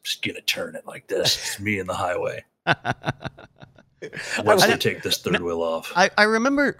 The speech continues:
Speaker 2: uh, we talked in the past. I don't remember if that was, if this was bears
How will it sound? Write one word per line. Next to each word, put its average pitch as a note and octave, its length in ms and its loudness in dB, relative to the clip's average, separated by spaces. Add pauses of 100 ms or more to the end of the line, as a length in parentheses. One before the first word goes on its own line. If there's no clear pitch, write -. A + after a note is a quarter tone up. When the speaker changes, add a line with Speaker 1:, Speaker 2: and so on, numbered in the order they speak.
(120)
Speaker 2:
uh, C#3+ 460 6 (200)
we C#3 380 0
talked - 640 2
in D3 80 4
the C#3+ 60 4
past. D3 260 4
I C3+ 40 4
don't F3+ 100 4
remember A3 180 2
if - 20 -2
that E3+ 100 4
was, C#3 200 0
if C#3+ 100 0
this - 180 0
was A#2+ 120 -2
bears C#3+ 500 2